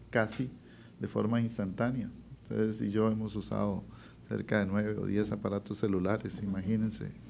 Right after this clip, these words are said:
lo que eso significa, aprendizaje, conocimientos que se van, ¿verdad?, eh, transformando. Entonces, no es, no es darle a los estudiantes conocimientos lo que tenemos que hacer, sino es formarlos en competencias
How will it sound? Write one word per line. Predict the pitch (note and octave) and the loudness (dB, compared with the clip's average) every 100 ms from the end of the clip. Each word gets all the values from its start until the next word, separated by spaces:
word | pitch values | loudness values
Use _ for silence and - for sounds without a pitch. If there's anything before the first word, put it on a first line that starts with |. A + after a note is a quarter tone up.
| G#2 | -4
lo | G2+ | -2
que | - | -2
eso | G2+ | -2
significa, | G#2+ G#2+ G#2 - G#2+ - - - - G2 | 0 0 0 0 -2 -2 -6 -8 -8 -4
aprendizaje, | G2 A2+ G#2+ G#2 G2+ G#2+ G2+ - A2 | 0 2 4 4 4 4 2 -2 -6
conocimientos | A2 G2+ G2+ G#2 G#2 G#2 G#2 G#2+ | -4 -2 0 0 0 2 0 -2
que | - G#2 | -2 0
se | G#2 F#2+ - - - - - - | 0 -4 -8 -16 -16 -16 -18 -4
van, | - G#2+ A2+ B2 - - - | 4 6 6 0 -6 -12 -6
¿verdad?, | G2 G2+ A#2+ C3 - - - - | -2 4 4 4 0 -14 -20 -8
eh, | A2 F#2 F#2 - - - - - - | -4 -2 -4 -8 -18 -18 -14 -10 0
transformando. | A2 G#2+ G2 G2+ G#2 A2 A#2+ A2+ A2+ - - - - | 2 2 2 0 4 4 4 0 -8 -14 -18 -16 -10
Entonces, | C#3 D#3+ D#3 D3+ | 0 4 4 6
no | E3 | 8
es, | D#3 - | 6 4
no | - D3 | 2 6
es | D3+ | 8
darle | D3+ D3 D3 | 8 8 8
a | C#3 | 6
los | A#2+ | 4
estudiantes | A#2+ - A2+ A2 C3 B2 C3+ B2+ - - - - | 0 0 4 6 6 4 4 4 4 -4 -8 -2
conocimientos | A2+ G#2 A2+ G#2+ A#2+ A#2+ A#2+ A2 | 0 2 2 4 6 4 2 4
lo | G#2 | 4
que | G#2 | 2
tenemos | F#2+ G2 G#2 A2+ | -2 0 2 0
que | - | 0
hacer, | G#2+ A2 G#2+ | 0 0 0
sino | G#2+ G2+ G#2 | 0 2 2
es | G2+ | 0
formarlos | - F#2+ G2 G#2 A2 G#2+ | 0 2 4 4 2 0
en | G2+ | -2
competencias | F#2 F#2 F2 - A2+ A2+ A2+ B2 A#2+ | 0 -2 -2 2 4 4 4 0 -2